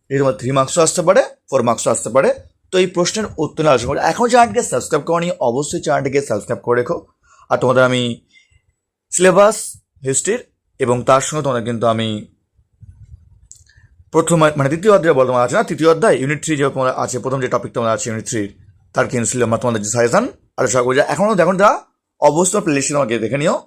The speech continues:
আমি দিয়ে দিয়েছি। আর এরকম নোটস, সাজেশন পাওয়ার জন্য অবশ্যই চ্যানেলটিকে সাবস্ক্রাইব করে রেখো। দেখো, তোমাদের প্রথম যেটা আছে মহাবিদ্রোহের সামাজিক কারণগুলি লেখো।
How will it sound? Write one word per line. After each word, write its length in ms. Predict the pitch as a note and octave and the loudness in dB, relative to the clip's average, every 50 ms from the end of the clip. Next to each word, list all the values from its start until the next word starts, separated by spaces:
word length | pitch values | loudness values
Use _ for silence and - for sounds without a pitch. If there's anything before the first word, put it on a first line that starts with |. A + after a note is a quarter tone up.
| _ _ _ _ _ _ - | _ _ _ _ _ _ -8
আমি 120 | B2 A#2+ A#2+ G#2+ | -4 -4 -2 0
দিয়ে 120 | A#2+ C3 C#3+ | 0 0 0
দিয়েছি। 220 | D#3+ D3+ - A#3+ C4 - - - - - | 0 0 0 -2 -4 -6 -8 -12 -6 -2
আর 80 | B2 B2 B2 | 0 0 2
এরকম 260 | D#3+ D#3+ E3 E3 F3 E3+ D#3 D3 | 2 2 2 2 0 -2 0 0
নোটস, 260 | D#3+ E3+ F3 - - - - - _ _ _ _ _ _ _ _ - | 2 2 0 0 -4 -6 -8 -14 _ _ _ _ _ _ _ _ -2
সাজেশন 300 | - D3 D3+ C3+ C#3+ D3 C3 | 0 2 2 2 2 0 0
পাওয়ার 140 | A#2+ C3 B2+ | 2 2 4
জন্য 100 | C3 B2 A#2+ | 4 2 2
অবশ্যই 200 | C3+ C#3+ - - | 0 0 -2 -2
চ্যানেলটিকে 320 | D#3+ C3 A#2+ A#2 G#2+ C#3 G3+ - - _ _ _ _ - - | -2 0 0 -2 -2 -4 -4 -6 -8 _ _ _ _ -10 -6
সাবস্ক্রাইব 320 | - B2 G2+ - B2 G#2+ G#2 - _ _ _ _ - | -6 -4 -4 -2 -4 -4 -4 -8 _ _ _ _ -2
করে 120 | C3+ B2 | 0 0
রেখো। 160 | A2 A2+ - - - _ _ _ _ _ _ - _ _ _ _ _ _ - | 0 -2 -8 -14 -16 _ _ _ _ _ _ -20 _ _ _ _ _ _ -2
দেখো, 80 | G3 A3+ | -2 0
তোমাদের 180 | A#3 B3 C4 B3+ - - | 2 2 0 0 0 -2
প্রথম 220 | A#3 A#3+ - C#4+ C#4 B3 | 0 2 4 4 2 2
যেটা 160 | A#3 G3+ A3+ G#3+ G#3 G3+ - _ _ _ _ - C#3+ | 4 4 4 4 2 0 -6 _ _ _ _ -2 -2
আছে 160 | D3 - D#3 D3 C#3+ | -2 -2 -2 0 0
মহাবিদ্রোহের 540 | C#3 C#3 D#3 E3 D#3 D#3+ D#3+ D3 D#3+ D#3+ D#3+ | 0 0 0 0 0 -2 -2 -2 -4 -4 -2
সামাজিক 280 | D3+ B2+ B2 A#2+ A#2+ C3 C3+ | 0 0 0 0 -2 -2 -2
কারণগুলি 300 | A#2+ A2+ A#2 A2+ A2+ A2+ G#2+ | -2 -2 -2 -2 -2 -2 -2
লেখো। 180 | G#2+ G#2 C3 G#3+ | -4 -2 0 0